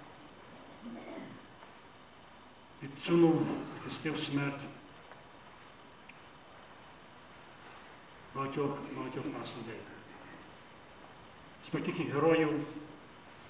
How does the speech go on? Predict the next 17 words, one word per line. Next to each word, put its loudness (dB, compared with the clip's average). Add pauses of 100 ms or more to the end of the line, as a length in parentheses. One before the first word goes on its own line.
(220)
як -2
це 0
не 4
страшно 4
звучить, 4 (200)
але -2
це 0
і 0
наше 0
життя. -4 (720)
Так, -2 (100)
їхня -2
смерть, 8 (1900)
це -2
життя 2
держави, 6 (760)
народу, 2